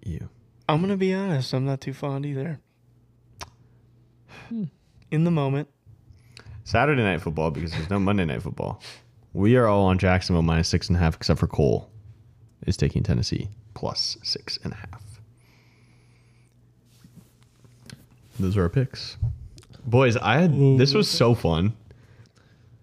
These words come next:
Speaker 1: I need to figure out my, my back's a little sore. I was kinda
Speaker 2: Yeah,
Speaker 1: hunched
Speaker 2: me
Speaker 1: over a little
Speaker 2: too.
Speaker 1: bit today.
Speaker 3: This
Speaker 1: I think I need to figure out my
Speaker 3: this
Speaker 1: posture.
Speaker 3: chair makes
Speaker 2: Like,
Speaker 3: a lot
Speaker 2: if
Speaker 3: of
Speaker 2: we're in
Speaker 3: noise. I, and it's, I can't sit still, and so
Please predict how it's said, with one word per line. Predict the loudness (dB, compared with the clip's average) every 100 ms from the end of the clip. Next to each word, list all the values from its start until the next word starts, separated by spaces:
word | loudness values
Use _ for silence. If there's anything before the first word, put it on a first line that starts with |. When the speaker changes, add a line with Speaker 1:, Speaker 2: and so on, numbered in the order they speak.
| _ 4
Speaker 1:
I |
need | 6 6
to |
figure | 4 6 6
out | 6
my, | 6 6 6
my | 6
back's | 6 4 2 2
a |
little | 4
sore. | 4 2 2 2 -2 -4
I | -2
was | -2
kinda | -2 -2
Speaker 2:
Yeah, |
Speaker 1:
hunched | 0 0 2
Speaker 2:
me |
Speaker 1:
over | 2 4
a | 4
little | 4 2
Speaker 2:
too. | 0
Speaker 1:
bit | 0
today. | 2 2
Speaker 3:
This | 2 0
Speaker 1:
I |
think | 2 2
I | 2
need | 2
to | 0
figure | 0 0
out | 0
my | -2 -2 -4 -8 -12 -10
Speaker 3:
this | 0
Speaker 1:
posture. | 4
Speaker 3:
chair | 6 6
makes | 2 0 4
Speaker 2:
Like, |
Speaker 3:
a |
lot | 4 4
Speaker 2:
if | 4
Speaker 3:
of |
Speaker 2:
we're | 2
in | 2
Speaker 3:
noise. | 2 0 -2 -6 -12 -18 -20 _ -12
I, | -12 -12 -10
and | -6
it's, | -6 -6 -6 -6 -10 _ -14
I | -10
can't | -4 -4 -6
sit | -10 -12
still, | -14 -14 -14 -16
and | -16
so | -14 -14